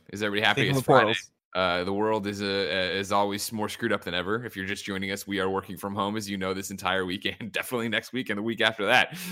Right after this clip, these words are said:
Speaker 1: So we're still troubleshooting a whole bunch of problems. Thank you for putting up with the pops, the gains, the wibbles, the wobbles. I don't know what the hell goes on over there, Blessing.
Speaker 2: We,
Speaker 1: You know?
Speaker 2: I think w-, we've solved the problem where your voice cuts out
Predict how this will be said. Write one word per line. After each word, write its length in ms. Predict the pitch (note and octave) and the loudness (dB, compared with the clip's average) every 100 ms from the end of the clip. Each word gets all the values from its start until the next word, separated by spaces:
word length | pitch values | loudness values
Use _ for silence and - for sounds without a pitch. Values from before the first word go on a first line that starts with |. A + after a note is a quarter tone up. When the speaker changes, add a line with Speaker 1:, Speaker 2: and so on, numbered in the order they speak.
| D#3 | -8
Speaker 1:
So 120 | - | -4
we're 80 | G#2 | -4
still 180 | - G2+ | -2 -4
troubleshooting 480 | - F2+ F#2+ F#2+ F2+ | -2 -2 -4 -6 -6
a 20 | |
whole 120 | F2+ | -6
bunch 180 | D#2+ - | -6 -8
of 60 | - | -2
problems. 280 | F2 G2 | 0 -2
Thank 140 | - C4 | -6 -8
you 80 | F#2+ | -6
for 60 | |
putting 220 | G2 G#2 G2 | 0 0 0
up 80 | |
with 100 | A2 | -2
the 60 | - | -4
pops, 400 | - A2 B2 - | 4 6 4 -2
the 80 | A2 | -4
gains, 460 | A2+ A2+ A#2+ C3+ - _ _ _ _ | 0 2 0 -4 -10 _ _ _ _
the 160 | G2 G2 | 0 2
wibbles, 380 | A#2 A#2+ C3+ A2 | 2 2 0 0
the 80 | |
wobbles. 400 | G#2 A2 C3 D3 F#2+ | 6 6 6 4 4
I 80 | |
don't 140 | A2 C#2 | 2 0
know 80 | C2 | -12
what 100 | E2 | -8
the 60 | |
hell 160 | E2+ E2 | -6 -6
goes 180 | D2+ D#2 | -6 -6
on 140 | D#2+ | -6
over 120 | D2 | -6
there, 120 | D2+ D2 | -8 -6
Blessing. 360 | D2+ - D2+ | -8 -8 -2
Speaker 2:
We, 120 | E3+ G3+ | 4 6
Speaker 1:
You 40 | |
know? 100 | B2 - _ D#3 | 4 -4 _ 4
Speaker 2:
I 60 | |
think 200 | E3+ B3+ | 6 4
w-, 100 | B3 | 4
we've 160 | G3+ G#3 | 6 8
solved 360 | - B3+ C#4+ G3+ | 8 8 8 6
the 80 | |
problem 500 | - E3+ F3 D3 C3 | 10 12 12 10 4
where 100 | C3 | 6
your 140 | C3+ B2+ | 8 8
voice 260 | B2+ F3 | 6 4
cuts 240 | - A#2 A#2 | 4 -2 2
out 320 | G#2 G#2 | 4 4